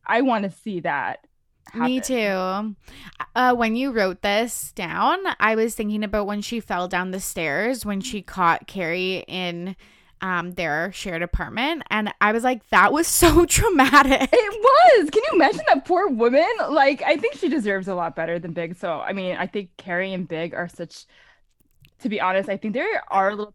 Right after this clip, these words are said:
Speaker 1: toxic, so they kinda <laughs> deserve it, each other.
Speaker 2: Yes, that's
Speaker 1: <laughs>
Speaker 2: so true. Natasha deserved better than Big. <laughs>
Speaker 1: Yeah.
Speaker 2: That's so funny. Um, I also hope for her, like,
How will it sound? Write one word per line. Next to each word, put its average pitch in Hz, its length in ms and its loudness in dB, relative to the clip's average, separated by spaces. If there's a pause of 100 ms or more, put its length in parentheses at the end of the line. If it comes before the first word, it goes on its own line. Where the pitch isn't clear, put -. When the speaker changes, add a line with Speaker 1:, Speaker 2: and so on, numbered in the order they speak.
(120)
Speaker 1:
toxic, 202 320 -8
so - 140 -12
they 208 80 -4
kinda 226 240 -4
<laughs> 240 80 -2
deserve 254 440 4
it, 330 160 2 (360)
each 285 180 4
other. 285 380 4 (420)
Speaker 2:
Yes, 247 720 4
that's 392 480 2
Speaker 1:
<laughs> 381 160 -2
Speaker 2:
so 262 340 4
true. 208 540 -2
Natasha 233 560 2
deserved 214 540 -4
better 180 320 -4
than 202 160 -6
Big. 139 420 -8
<laughs> 294 180 2 (220)
Speaker 1:
Yeah. 320 440 2 (920)
Speaker 2:
That's 226 280 -6
so 190 440 -4
funny. 220 540 -10 (640)
Um, 254 560 -2 (220)
I 311 140 6
also 277 300 2 (140)
hope 262 240 0
for 285 180 0
her, 226 420 0
like, 220 380 0